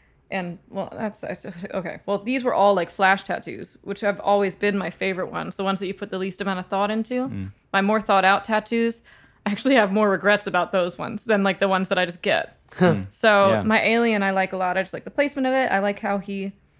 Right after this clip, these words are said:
Speaker 1: he looks, and he's just, he's my little alien man.
Speaker 2: <laughs>
Speaker 1: I like him.
Speaker 2: That's great.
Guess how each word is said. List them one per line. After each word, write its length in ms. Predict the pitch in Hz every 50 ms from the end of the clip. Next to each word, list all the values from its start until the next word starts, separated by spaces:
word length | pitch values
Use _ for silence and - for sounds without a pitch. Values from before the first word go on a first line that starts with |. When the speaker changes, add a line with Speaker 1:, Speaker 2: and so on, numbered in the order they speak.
| _ _ _ _
Speaker 1:
he 140 | - 247 226
looks, 400 | 240 233 240 240 240 - - -
and 100 | 220 226
he's 160 | 214 226 220
just, 360 | - - 233 226 - - - _ _ _ _ _ _ _ _ _ -
he's 120 | 302 285 -
my 120 | 311 294
little 240 | 294 302 311 330 349
alien 480 | 349 339 349 349 349 311 359 339 311 302
man. 400 | 302 320 339 320 285 226 - - _ _ _ _ _
Speaker 2:
<laughs> 280 | _ _ _ - - 311 294 226 - - 139 - _ _ _ _ _ -
Speaker 1:
I 80 | -
like 200 | 226 220 226 -
him. 180 | - - 214 - _ _ -
Speaker 2:
That's 140 | 147 151 -
great. 260 | - 175 165 - -